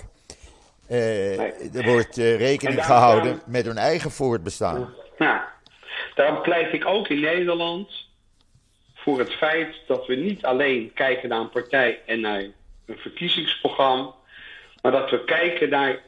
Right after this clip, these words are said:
Speaker 2: dat een partij zich heel duidelijk uitspreekt over een regeerakkoord.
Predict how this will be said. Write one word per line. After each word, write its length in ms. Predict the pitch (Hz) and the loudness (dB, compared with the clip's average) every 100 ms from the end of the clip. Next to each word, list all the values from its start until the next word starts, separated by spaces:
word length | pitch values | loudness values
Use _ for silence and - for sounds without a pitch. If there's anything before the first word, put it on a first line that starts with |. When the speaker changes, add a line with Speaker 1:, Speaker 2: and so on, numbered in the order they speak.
| _ _ | _ _
Speaker 2:
dat 200 | 127 - | -4 -2
een 180 | 110 - | -8 -6
partij 400 | 120 - 165 156 | -6 -2 0 -2
zich 200 | - - | -6 -4
heel 260 | 165 170 | -2 0
duidelijk 340 | 139 120 110 - | 0 0 -2 -2
uitspreekt 800 | 151 190 - 165 165 165 - - | -2 -2 -4 -2 -2 -2 -10 2
over 380 | 139 131 123 120 | 4 4 2 0
een 100 | 117 | 0
regeerakkoord. 1000 | 120 - 175 151 90 - 101 - - | 0 4 6 6 4 2 0 0 -4